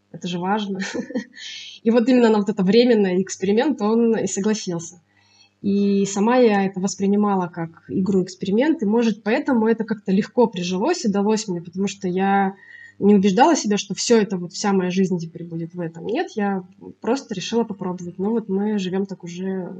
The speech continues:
больше шести лет. А, еще в какой-то момент я сильно стала заморачиваться на составы средств для себя и ребенка, и это тоже, это супер квест был,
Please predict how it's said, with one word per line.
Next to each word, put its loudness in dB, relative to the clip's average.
больше -10
шести -8
лет. -6
А, -4
еще 0
в -10
какой-то -2
момент 2
я 0
сильно 0
стала -2
заморачиваться -4
на -6
составы -2
средств -2
для 4
себя 0
и 2
ребенка, 2
и -4
это 4
тоже, 0
это -4
супер -6
квест -2
был, -6